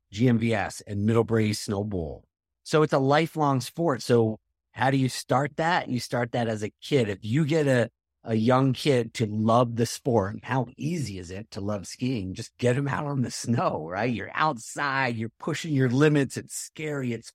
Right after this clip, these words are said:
fun. It's, you're with your friends. I mean, all you gotta do is get these kids out there and fall in love with skiing, and then they're gonna have that love in them,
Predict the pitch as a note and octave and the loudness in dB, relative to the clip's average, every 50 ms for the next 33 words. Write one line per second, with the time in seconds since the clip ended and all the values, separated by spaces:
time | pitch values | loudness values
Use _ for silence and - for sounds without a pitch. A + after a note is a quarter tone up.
0 | _ - D#3+ D#3 D3+ D3 C#3+ C3+ B2+ A2+ - - - - _ _ _ _ _ _ | _ -2 0 0 2 2 2 2 2 0 -2 -6 -12 -20 _ _ _ _ _ _
1 | _ _ _ _ B2+ B2+ B2+ B2+ B2 C3 E3 F3+ E3+ D3+ C3+ C3 C#3 B2+ - - | _ _ _ _ 0 2 4 4 4 4 4 4 4 4 2 2 0 0 0 -4
2 | - F3 D#3+ D3+ D3 C#3 C3 B2+ A#2+ - B2+ B2+ C3 C#3 C#3 C3+ C3+ - D3+ F3 | -4 -2 0 2 2 4 2 2 0 0 -2 0 2 2 2 2 2 2 2 4
3 | F#3+ G3+ F#3 F#3 F3 D#3+ C#3+ D#3 D#3+ D3+ B2+ A#2 C#3 C3+ - C3 C3 A#2+ - - | 4 4 4 4 4 4 2 4 4 4 2 2 0 -2 0 -2 -2 -2 -4 -4
4 | - C#3 C3+ B2+ A2+ - - A2+ A#2+ A#2+ C3 C3 C#3 C#3+ C#3+ D3 E3 F3+ D#3+ - | -4 -4 -2 -2 -4 -2 0 0 0 0 0 0 2 2 4 4 4 2 0 -2
5 | _ _ _ _ _ - A2+ A#2+ A#2 - C#3+ C3 C3 C3+ C3 C3 C3 B2 A2+ A#2 | _ _ _ _ _ -4 -2 -2 2 4 4 4 4 4 4 4 2 2 0 -2
6 | - - - - C3 C3 C#3 D3 D#3 D#3+ - _ - B2 A#2+ A#2 A#2 A#2 B2+ B2+ | -4 -6 -4 -2 0 2 2 2 0 -2 -6 _ -2 2 4 4 6 6 6 4
7 | B2+ B2 A#2+ - - A2 G#2+ G#2 A#2+ B2 C3 C3+ B2+ C3+ B2+ A#2+ G#2+ - A#2 A#2 | 4 2 0 -2 -6 -6 0 2 4 4 4 4 4 2 2 0 -2 -2 -2 -2
8 | A#2+ A#2 A2+ A2 A#2 G#2+ G2 - G2+ G#2 G#2+ A2 A#2 A#2+ A#2 A2+ A2 - A2 A#2 | -2 -2 -2 0 0 -2 -2 -2 -2 -2 0 2 2 2 2 0 -2 -2 0 2
9 | B2 B2 A#2+ A#2+ B2+ C3+ C#3+ D#3 D#3+ | 2 4 4 4 4 4 2 0 -2